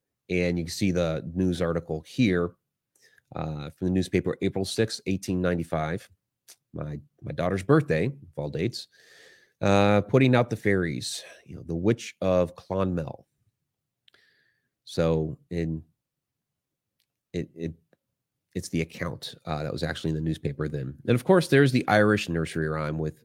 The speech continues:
which people are, uh, fairly familiar with. "Are you a witch, or are you a fairy, or are you the wife of Michael Clary?" So very sad indeed.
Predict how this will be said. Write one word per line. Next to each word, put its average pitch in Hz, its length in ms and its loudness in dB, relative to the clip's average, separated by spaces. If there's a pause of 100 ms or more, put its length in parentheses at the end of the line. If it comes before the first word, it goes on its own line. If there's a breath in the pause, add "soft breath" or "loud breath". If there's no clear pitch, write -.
(160)
which 82 220 -8
people 80 280 -2
are, 78 180 0 (400)
uh, 67 300 -10 (180)
fairly 107 240 6
familiar 80 380 0
with. 76 240 -4 (800 soft breath)
"Are 98 80 2
you 127 200 8
a 151 40 8
witch, 143 400 4
or 95 140 2
are 90 40 4
you 107 200 4
a 127 40 4
fairy, 98 440 0
or - 140 -6
are 87 60 0
you 95 200 0
the 101 120 2
wife 87 420 0
of 80 120 -10
Michael 78 240 -8
Clary?" - 480 -6 (1800)
So - 380 -14
very 98 200 2
sad 82 220 0
indeed. 71 400 -8